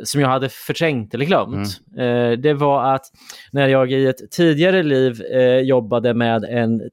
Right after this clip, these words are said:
Speaker 1: tidning så ringde det upp en, eh, råvaruhandlare från, eh,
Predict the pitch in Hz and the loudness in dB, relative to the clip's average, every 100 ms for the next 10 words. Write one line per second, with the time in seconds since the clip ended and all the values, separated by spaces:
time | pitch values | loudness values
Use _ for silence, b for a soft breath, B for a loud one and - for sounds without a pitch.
0 | - 175 160 214 117 95 _ _ _ _ | -2 0 2 0 -2 -10 _ _ _ _
1 | _ _ _ _ - - 139 139 127 120 | _ _ _ _ -6 0 2 2 0 0
2 | 110 113 117 113 123 117 - - _ 127 | 0 2 2 2 0 -2 -4 -20 _ -4
3 | 120 113 117 117 107 B B B _ 120 | -2 -2 0 0 -2 B B B _ 0
4 | 156 127 107 117 113 113 117 143 165 151 | 2 2 0 0 2 0 0 0 -2 -2
5 | 131 117 110 117 117 110 110 107 107 104 | -2 -2 -6 -4 -2 0 -2 -6 -8 -8